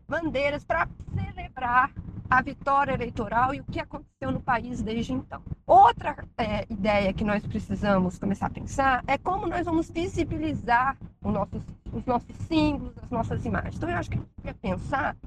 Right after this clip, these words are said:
num dia do orgulho petista, né? Eu acho que a gente tem que celebrar o Partido dos Trabalhadores, o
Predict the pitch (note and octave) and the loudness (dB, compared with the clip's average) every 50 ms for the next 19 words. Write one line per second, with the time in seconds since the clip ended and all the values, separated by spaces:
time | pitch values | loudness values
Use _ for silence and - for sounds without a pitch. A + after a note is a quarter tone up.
0 | - - - - D#4 E4+ F4 E4+ D4 - - B3+ D4 D#4 D#4+ D4+ B3+ D4 D4 C#4+ | -14 -2 2 4 6 8 8 8 6 4 2 2 4 4 4 4 4 4 2 2
1 | C#4 - - - C4+ D4 D4 C#4 C4+ - A#3+ - - - - - - - - - | 0 -2 -6 -4 -2 -2 -2 -2 -2 -4 -6 -8 -8 -10 -16 -18 -14 -12 -10 -6
2 | - G3 G#3+ A3+ G#3+ G#3+ A3 A#3 - - B3+ B3 A#3 C#4 C#4 C4+ - - - E4+ | -2 0 0 2 6 6 6 6 4 0 -2 -2 0 0 -2 -2 -4 0 2 2
3 | D#4+ E4+ E4+ - - B3 A#3+ B3 B3 B3+ B3 - B3+ - - _ - A#3 G3+ G#3+ | 4 4 0 0 4 4 6 6 6 4 2 0 -4 -6 -6 _ -8 -8 -8 -8
4 | F3+ - - A3 G3+ F#3+ G3 G3+ F#3+ F#3 - F#3 G3 G#3+ A#3+ A3+ A3+ A#3 - - | -10 -10 -10 -10 -6 -2 -2 0 0 -2 -2 0 2 2 2 2 2 -2 -6 -8
5 | _ | _